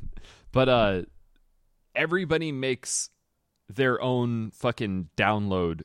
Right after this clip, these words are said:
client, right? Like Steam. So fucking Ubisoft has theirs, E A has theirs, Steam. It's like, I compare it to if every record label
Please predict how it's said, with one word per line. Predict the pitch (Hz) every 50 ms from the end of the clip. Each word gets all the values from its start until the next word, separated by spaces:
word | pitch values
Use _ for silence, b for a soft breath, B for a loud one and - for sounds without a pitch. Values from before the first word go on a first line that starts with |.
| -
client, | - - 101 95 82 78 78 78 -
right? | - 90 95 101 - -
Like | 95 92 87 -
Steam. | - - - - 104 92 87 80 78 78 80
So | - - 92
fucking | - - 107 - - 80
Ubisoft | - 104 110 98 107 101 - - 101 95 - -
has | 95 90 80
theirs, | 92 90 85 82 82 - -
E | 110 107 101 95
A | 92 92
has | 87 95 95 87 80 80
theirs, | 85 82 82 82 80 78 76 - - _ _ _ _ _ _ _ _ _ _ _ _ _ _
Steam. | - - - - 113 107 104 101 98 92 90 87 _ _ _ _ _ _ _ _ _ -
It's | 117 113 - -
like, | 127 120 107 90 - - - _ _ _ _ - _ _ _ _ _ - - _ _ _ _ _ _ _ _ _ _ -
I | 123 127
compare | - - 127 - - 143 139
it | 123 - -
to | - 127 120 110 104
if | - 104 -
every | - - 113 92 110 107 90
record | 90 98 98 - 101 92 78
label | 92 92 90 82 85 82 80 82 82